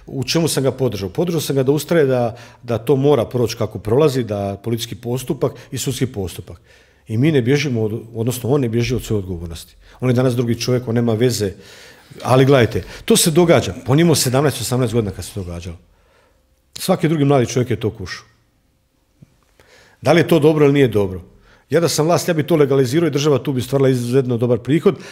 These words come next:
a spriječio bi upravo to crno tržište, kupovanje, izbjegavanje, plaćanje državi davanja. Ali gledajte, to je sa jedne strane. Sa druge strane imamo državno odvjetništvo i policiju koji prekri-, prikriva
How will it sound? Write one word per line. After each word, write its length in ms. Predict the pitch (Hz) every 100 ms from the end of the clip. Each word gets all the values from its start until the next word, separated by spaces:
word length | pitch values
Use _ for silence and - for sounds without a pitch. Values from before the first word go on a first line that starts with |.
| -
a 120 | 131
spriječio 440 | - - 160 160 156
bi 180 | 139 120
upravo 360 | 175 147 139 120
to 160 | 160
crno 300 | 147 160 147
tržište, 380 | - 135 123 131
kupovanje, 480 | - 120 131 127 117
izbjegavanje, 420 | 107 117 120 110
plaćanje 380 | 113 110 - 104
državi 240 | 98 101
davanja. 380 | 92 90 87 85 _ _ _ _ _ _ _ _ _ _ - - -
Ali 220 | 113 131
gledajte, 320 | 139 127 - -
to 120 | - 185
je 80 |
sa 180 | - 156
jedne 240 | 147 151 131
strane. 420 | - 95 92 90 _ _ _ -
Sa 160 | -
druge 160 | 190 226
strane 260 | - 214
imamo 280 | 214 175 151 - -
državno 460 | 123 202 220 185 180
odvjetništvo 640 | 190 185 151 - 135 120 - _ _
i 80 | 113
policiju 520 | 131 143 175 - 156
koji 300 | - 123 120
prekri-, 540 | 120 123 151 160 180 -
prikriva 640 | 139 185 - 202 135 110